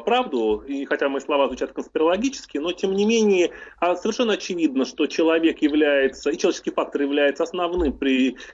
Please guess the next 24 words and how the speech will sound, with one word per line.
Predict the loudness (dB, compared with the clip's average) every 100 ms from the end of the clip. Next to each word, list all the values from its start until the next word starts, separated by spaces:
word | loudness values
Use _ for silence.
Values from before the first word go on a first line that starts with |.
| -6
источником | -2 -2 -2 -2 0
аварийности, | 2 0 0 -2 -4
смертности | -10 -2 -2 0 -4 -4
и |
травмирования | 0 0 2 0 0 0 0 -2
на | -2
транспорте, | -2 -4 -4 -6 -4 -4 -4
любом | 0 2 4 4
авиационном, | 4 0 0 0 0 0 -2
железнодорожном, | -2 0 2 2 2 0 -2 -2 -4 -4
автомобильном. | -6 -4 -2 -2 -2 -2 -2 -4 -12 -8
И | -4
понятно | 0 0 0 0 -2
абсолютно, | -4 0 0 0 -2 -4
что | -6 -4 2 4 6 4
куда, | 2 -2
к | -4
чему | -2 -2
идёт | 2 0 0
в-, | -4 -2 4 4 4
дело. | 4 4 4 2
Дело | 2 2 0
идёт | 2 0 0
к | 2 2